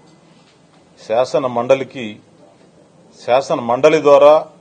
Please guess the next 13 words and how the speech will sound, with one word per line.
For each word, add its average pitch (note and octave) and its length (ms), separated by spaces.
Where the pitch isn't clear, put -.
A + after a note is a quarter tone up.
ప్రభుత్వాన్ని, C3+ 720
శాసనసభని B2 760
కంట్రోల్ B2 420
చేయాలని G#2+ 440
ప్రయత్నం A#2+ 360
చేశారు. A#2 340
అది A2+ 200
నాకు G2 120
చాలా G2+ 180
బాధేసి A#2+ 500
ఆ - 20
రోజు G2+ 140
నేను F2 140